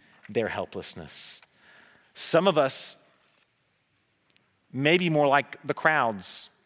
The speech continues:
might relate to the crowds more. We've got these needs. Maybe we struggle to bring them to Jesus. Other of us might relate more with the disciples.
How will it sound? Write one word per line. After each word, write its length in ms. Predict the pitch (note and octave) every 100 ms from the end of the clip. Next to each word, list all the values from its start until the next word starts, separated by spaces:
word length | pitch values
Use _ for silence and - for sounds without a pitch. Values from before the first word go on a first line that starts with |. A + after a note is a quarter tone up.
| _ _ _ _ -
might 180 | C#3
relate 240 | C#3+ C#3 D3+
to 80 | -
the 60 |
crowds 360 | - A#2+ G#2 F#2+
more. 200 | G#2+ A2+
We've 80 | A2
got 100 | B2
these 180 | A#2+
needs. 600 | A2+ A#2+ C3+ C#3+ C3+ - - _
Maybe 100 | B2
we 140 | B2
struggle 320 | A2 - B2 B2
to 80 |
bring 420 | G#2 A#2 B2 C3+ C3 _ _ _ _ _
them 160 | - C3
to 100 | C3+
Jesus. 720 | B2+ C#3 C3+ D#3+ - - - _ _ _ _ _ _ _
Other 180 | A2 D3
of 80 | C#3
us 380 | C3+ B2+ - -
might 260 | B2 C3 - _ _
relate 340 | - B2 B2+ B2+
more 360 | B2+ C3+ C3+
with 160 | A#2+ C3
the 80 | C#3+
disciples. 800 | C3+ D3 F3 - - - - -